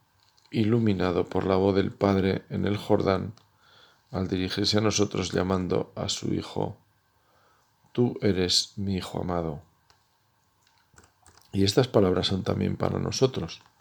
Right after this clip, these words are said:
porque desde el bautismo somos hijos, hijos en el Hijo. Por eso estas palabras son también para cada uno de nosotros. "Tú eres mi Hijo",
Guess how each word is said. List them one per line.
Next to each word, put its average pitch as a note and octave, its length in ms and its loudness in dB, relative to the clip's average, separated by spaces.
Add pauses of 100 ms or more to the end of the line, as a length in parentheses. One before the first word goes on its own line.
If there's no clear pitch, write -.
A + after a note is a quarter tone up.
(800)
porque A#2 240 4
desde A#2 200 8
el C#3 60 4
bautismo G2+ 680 2
somos G2+ 480 -2
hijos, - 600 -4 (520)
hijos G2+ 320 0
en F#2+ 100 0
el F#2+ 160 4
Hijo. - 320 -2 (920)
Por A#2+ 140 2
eso C3 160 4
estas E3 240 -2
palabras G2 720 0 (520)
son C3 180 -4
también G2+ 300 4
para F2+ 280 0
cada E2 220 -4
uno F#2+ 240 0
de F#2 80 -2
nosotros. - 640 -8 (100)
"Tú C3+ 300 0
eres F#2+ 380 2
mi F#2 180 -2
Hijo", - 380 -8